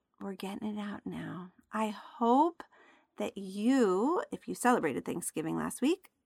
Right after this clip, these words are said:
or whenever, two weeks ago, I guess now, I hope that you had a lovely holiday with the people in your life that you are connected to the most, that you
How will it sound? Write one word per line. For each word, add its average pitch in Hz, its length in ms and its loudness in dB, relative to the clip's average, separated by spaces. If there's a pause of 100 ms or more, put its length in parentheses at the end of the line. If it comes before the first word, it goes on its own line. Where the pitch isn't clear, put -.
or 160 260 0
whenever, 165 720 -4
two - 200 -8
weeks - 200 -10
ago, 214 160 -2
I 214 80 0
guess 202 240 -10
now, 247 260 -4 (380)
I 214 40 0
hope 262 180 0
that 262 140 2
you 226 300 2
had 202 340 0
a 196 80 2
lovely 190 720 2
holiday 175 760 -2
with 175 240 -4 (400)
the 196 80 -4
people - 480 -4
in 190 120 -6
your 190 120 -4
life 175 420 -4
that - 140 -8
you 180 400 -4 (640)
are 208 80 6
connected 220 760 0
to 202 200 -6
the 185 80 -4
most, 156 400 -4
that - 160 -8
you 185 480 -4